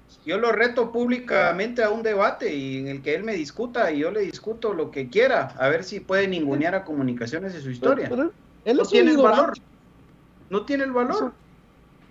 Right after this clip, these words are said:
Speaker 2: Es un
Speaker 1: O se
Speaker 2: ignorante.
Speaker 1: tendría que poner a estudiar de historia, tal vez un mes, para tal vez poder discutir con alguno de nosotros.
Speaker 2: No, él,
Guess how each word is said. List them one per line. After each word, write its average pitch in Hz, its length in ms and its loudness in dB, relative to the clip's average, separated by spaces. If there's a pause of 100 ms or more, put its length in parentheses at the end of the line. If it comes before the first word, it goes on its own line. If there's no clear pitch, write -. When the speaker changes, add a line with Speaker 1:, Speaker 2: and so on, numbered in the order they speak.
(360)
Speaker 2:
Es 123 180 -6
un 185 100 2
Speaker 1:
O - 20 2
se 214 60 2
Speaker 2:
ignorante. 226 320 4
Speaker 1:
tendría 226 260 6
que 226 80 2
poner 226 300 0
a - 20 0
estudiar 220 400 -2
de 220 80 2
historia, 202 580 2
tal 160 140 -6
vez 196 180 -8
un 208 160 -8
mes, 247 220 -2
para 139 580 -2
tal 131 320 -2
vez 240 320 2
poder 170 380 0
discutir 185 480 -6
con 151 180 -2
alguno 180 320 0
de 156 60 -2
nosotros. 233 340 0
Speaker 2:
No, 233 60 0
él, 220 160 -6